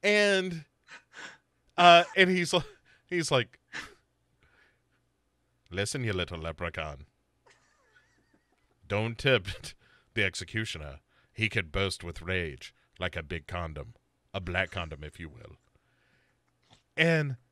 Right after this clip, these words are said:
she's like, Listen, about that interview, what do you think? And he's like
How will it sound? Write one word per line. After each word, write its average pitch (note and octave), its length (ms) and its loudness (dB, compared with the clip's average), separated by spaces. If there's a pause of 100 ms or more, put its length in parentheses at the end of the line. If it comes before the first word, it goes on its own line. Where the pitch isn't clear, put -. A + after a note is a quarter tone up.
she's - 320 -6
like, C#3+ 200 2 (480)
Listen, F4 300 0 (500)
about C4+ 300 4
that A#3+ 200 0 (100)
interview, C3 540 0 (320)
what C#4+ 160 8
do C#4 60 2
you C4 120 8
think? F3+ 460 2 (380)
And G3 160 -4
he's G#3 180 -6
like D3+ 260 2